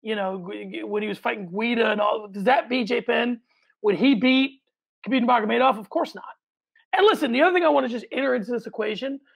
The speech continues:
for, and again, we start the conversation here. This is Reddit stuff. You guys can, can, can ponder over this, is that some guys, excuse me, are a little more protective of their legacy than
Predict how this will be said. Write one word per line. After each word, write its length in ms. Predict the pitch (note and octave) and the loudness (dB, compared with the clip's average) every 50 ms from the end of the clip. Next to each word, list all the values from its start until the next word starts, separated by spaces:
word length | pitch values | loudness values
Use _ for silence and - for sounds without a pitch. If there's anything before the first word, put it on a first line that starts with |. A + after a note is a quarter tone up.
| _ _ _ _ - | _ _ _ _ -12
for, 160 | A3 G#3 - - | -12 -10 -6 -4
and 120 | - B3 | -2 0
again, 180 | C4+ C#4 B3 G3+ | 2 2 0 0
we 80 | G3 G3 | 0 -2
start 180 | - C4 G#3+ | -2 -2 -2
the 60 | - | -2
conversation 480 | - A3+ A3 G3 G3 G3+ G#3+ G3+ - A3 | -2 -2 -2 -2 -2 -2 -4 -4 -4 -6
here. 140 | G3+ G#3+ A3 | -6 -6 -6
This 160 | G3+ - - | -8 -10 -16
is 100 | G3+ F3+ | -12 -6
Reddit 280 | G3 G3+ G3 G#3 G#3+ - | -4 -4 -2 -4 -6 -8
stuff. 280 | - G#3+ G3+ G3 G3+ _ _ _ - - _ _ - | -8 -6 -6 -6 -6 _ _ _ -20 -20 _ _ -4
You 80 | A#3+ | 0
guys 220 | A#3+ C4 B3 A3 - | 2 2 2 0 -2
can, 200 | - A3+ A3 - | -4 -4 -4 -2
can, 220 | - G#3+ G#3 F#3+ - - | -4 -4 -4 -4 -8 -8
can 220 | - G3+ G3 F3+ _ - | -8 -6 -6 -8 _ -4
ponder 320 | - A3+ A3 A3 A3 G#3+ G3+ | 0 0 2 2 2 2 2
over 140 | G3 A3 | 2 2
this, 180 | B3+ C#4+ A3+ - | 0 0 0 -2
is 100 | A#3+ F3+ | -4 0
that 140 | G3 A#3+ C4 - - - - - _ | 0 0 0 -2 -10 -20 -20 -20 _
some 340 | - - - C#4+ D4+ F4 F#4 | -14 -6 0 0 0 2 2
guys, 520 | - F#4 F4 E4+ D#4+ - A#3+ - - - _ _ _ _ _ _ | 0 0 0 2 0 -2 -2 -4 -8 -16 _ _ _ _ _ _
excuse 220 | - - - B3 | -14 -10 -8 -6
me, 160 | G3+ G3 F#3 E3 _ _ _ _ _ _ _ _ _ _ _ _ _ _ _ - | -6 -8 -10 -12 _ _ _ _ _ _ _ _ _ _ _ _ _ _ _ -2
are 140 | - A#3+ A#3 | 0 2 2
a 40 | A#3 | 2
little 220 | A3+ C4+ C#4+ D4 | 2 0 -2 -2
more 160 | C4+ C4+ C4 | 0 0 -2
protective 680 | B3+ - - A3+ A#3 - - A#3+ A#3+ A#3 - B3 A#3 G3+ | -2 -2 -6 -6 -6 -4 -4 -4 -4 -4 -6 -8 -4 -4
of 120 | A#3 G#3 | -2 -2
their 140 | F3+ A3 G#3+ | -2 -4 -2
legacy 460 | G#3+ G3+ G3+ G#3 G3+ A3 - - B3 | -2 -2 -4 -4 -6 -8 -10 -10 -10
than 120 | A3 B3 | -10 -10